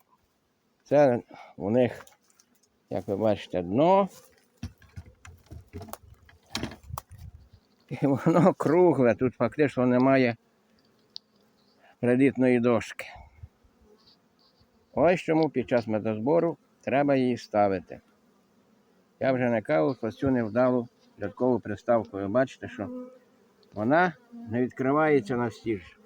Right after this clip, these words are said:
тому що заважає ступор там. Ось чому ми просто зараз заберемо і поставимо замість неї те, що треба під час мотозбору.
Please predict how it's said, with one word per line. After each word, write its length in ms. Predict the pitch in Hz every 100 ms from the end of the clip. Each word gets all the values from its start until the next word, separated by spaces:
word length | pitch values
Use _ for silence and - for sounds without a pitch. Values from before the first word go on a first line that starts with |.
| _
тому 180 | - 110
що 180 | 107 107
заважає 580 | 107 107 101 127 131 113
ступор 460 | - 147 - 107
там. 220 | 92 90 82 _ _ _ _ _ _ _ _ _ _ -
Ось 240 | 135 139
чому 320 | - 123 123
ми 220 | 110 107 95 -
просто 400 | 107 107 - 98
зараз 320 | 104 98 92
заберемо 600 | 95 90 110 165 180 185 185 _ _ - - _ _ _ _ _ _ _ _ _ _ _ -
і 240 | 165 185 _ _ _ _ _ _ - _ _ _ _ _ _ _ _ _ _ - _ _ -
поставимо 640 | 113 - 160 175 170 156
замість 360 | 156 156 139
неї 360 | 151 156 151 135 _ _ _ _ _ _ _ _ _ _ _ _ _ _ _ _ _ _ _ _ 233 220
те, 160 | 139 165
що 140 | 147
треба 320 | 123 135 135
під 140 | 120 113
час 180 | 120 113
мотозбору. 680 | 113 113 104 104 95 90